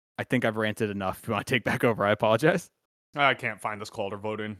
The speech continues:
Speaker 2: The, the link on Hockey Reference is broken for some reason. So,
Speaker 1: Yeah.
Speaker 2: sorry.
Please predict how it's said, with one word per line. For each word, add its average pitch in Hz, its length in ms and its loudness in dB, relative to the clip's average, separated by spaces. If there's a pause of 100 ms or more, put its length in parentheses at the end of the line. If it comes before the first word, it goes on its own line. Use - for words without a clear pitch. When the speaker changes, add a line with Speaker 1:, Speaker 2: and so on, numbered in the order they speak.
(100)
Speaker 2:
The, 123 340 2
the 139 120 0
link 131 320 -2
on 107 260 4
Hockey 104 340 -4
Reference 98 320 -6
is 113 120 -6
broken 104 300 -6
for 113 100 -12
some 113 200 -4
reason. 120 300 -6 (200)
So, 123 180 0
Speaker 1:
Yeah. 98 140 -4
Speaker 2:
sorry. 101 260 0